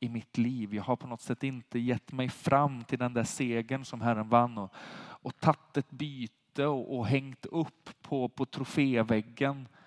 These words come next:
för att på något sätt bygga upp min historia med Gud. Jag satt någon kväll här,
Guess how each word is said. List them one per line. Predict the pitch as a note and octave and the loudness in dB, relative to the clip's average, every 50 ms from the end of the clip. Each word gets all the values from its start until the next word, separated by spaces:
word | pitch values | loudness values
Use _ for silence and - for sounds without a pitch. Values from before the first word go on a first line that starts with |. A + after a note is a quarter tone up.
| - - - - - | -20 -20 -20 -20 -20
för | - - - - | -12 -6 -6 -4
att | C3 - | -4 -4
på | C3+ | -6
något | B2+ B2 | -8 -8
sätt | - - A#2 - _ _ | -4 -6 -6 -6 _ _
bygga | - C3 B2 B2 - C3+ - _ _ | -8 -8 -6 -4 -4 -4 -4 _ _
upp | - D#3+ - - _ _ _ - - - _ _ _ _ _ _ _ - | -10 -10 -10 -10 _ _ _ -20 -20 -20 _ _ _ _ _ _ _ -10
min | C3+ B2+ B2+ | -6 -6 -6
historia | A2+ B2 - - - C3 B2 A#2+ A2+ A2+ A2 A2 | -6 -6 -8 -8 -8 -8 -6 -2 0 2 2 2
med | A2+ A2+ A2 | 0 -2 -4
Gud. | A2+ A2 A2 A2 A2 A2 _ _ _ _ _ _ _ _ _ _ _ _ _ _ _ _ _ _ _ _ - - - - | -4 -6 -8 -8 -12 -18 _ _ _ _ _ _ _ _ _ _ _ _ _ _ _ _ _ _ _ _ -20 -20 -10 -4
Jag | - A#2+ A#2+ | 0 0 0
satt | - - - C#3 B2+ - _ _ - - - _ _ _ _ _ - - - _ _ | 2 2 4 2 2 2 _ _ -20 -20 -20 _ _ _ _ _ -20 -20 -20 _ _
någon | - B2+ B2 B2+ | -14 -12 -12 -12
kväll | - - - B2+ B2+ C3+ B2+ A#2 | -6 0 2 4 4 4 4 2
här, | G#2+ A2+ G#2+ G#2 G#2 G#2+ G#2+ - | 2 0 0 0 0 -2 -4 -8